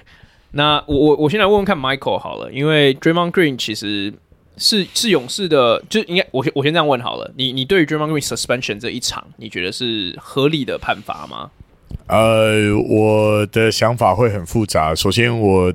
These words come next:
Speaker 2: 在，我，我，我认为我是 Draymond 迷，对，我有他球衣，对，大部分都没有，对不对？我有，耶。然后再来，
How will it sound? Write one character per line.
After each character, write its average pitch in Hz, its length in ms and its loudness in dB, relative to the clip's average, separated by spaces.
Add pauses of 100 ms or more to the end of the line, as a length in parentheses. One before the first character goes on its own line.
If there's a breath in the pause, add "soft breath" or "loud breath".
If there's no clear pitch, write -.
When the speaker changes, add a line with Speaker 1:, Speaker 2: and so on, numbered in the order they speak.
Speaker 2:
在， 98 440 2
我， 104 360 -2
我， 104 220 -4
我 101 200 2
认 110 160 2
为 104 60 -2
我 90 120 -2
是 - 120 -4
Draymond 80 640 -4
迷， 78 340 -14
对， 78 120 -8
我 85 180 -4
有 82 60 -2
他 82 160 -2
球 - 260 -8
衣， - 220 -12
对， - 220 -8 (500)
大 92 100 -2
部 82 60 -4
分 85 80 -4
都 80 100 -4
没 76 140 -8
有， 73 100 -8
对 76 120 -4
不 76 40 -2
对？ 73 80 0
我 78 160 2
有， 80 280 0
耶。 76 300 0 (380 loud breath)
然 - 160 -2
后 175 160 0
再 175 220 -2
来， 143 160 2